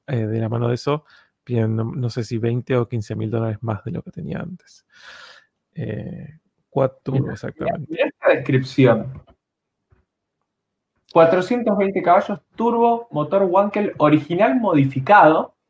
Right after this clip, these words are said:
Speaker 1: Titular.
Speaker 2: Original o mifi-, o modificado, no sé, titular.
Speaker 1: Origi-, el, es original modificado, ¿viste? Si tenés full full, tenés original modificado.
Speaker 2: Original modificado. O es original o es
Speaker 1: Sí.
Speaker 2: modificado.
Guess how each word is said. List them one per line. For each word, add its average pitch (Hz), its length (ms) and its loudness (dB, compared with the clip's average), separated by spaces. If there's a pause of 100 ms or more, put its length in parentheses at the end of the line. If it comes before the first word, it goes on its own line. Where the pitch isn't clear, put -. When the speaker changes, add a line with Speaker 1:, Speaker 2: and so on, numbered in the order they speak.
(680)
Speaker 1:
Titular. 123 420 2
Speaker 2:
Original - 380 -2 (340)
o - 100 -8
mifi-, 120 300 -8 (100)
o 127 220 0
modificado, 131 580 2
no 131 80 0
sé, 151 160 -4
titular. 139 180 2
Speaker 1:
Origi-, 165 260 2
el, 175 200 0
es 214 160 0
original 202 320 4
modificado, 139 560 0
¿viste? 160 200 0
Si - 160 -6
tenés 196 200 -2
full 185 220 0
full, 233 300 -2 (380)
tenés 135 200 -4
original 131 280 0
modificado. - 580 -4 (100)
Speaker 2:
Original 156 500 4
modificado. 139 800 2
O 135 180 2
es 190 160 2
original 285 480 -2
o 247 40 0
es 202 60 -2
Speaker 1:
Sí. 175 60 -6
Speaker 2:
modificado. 127 640 -4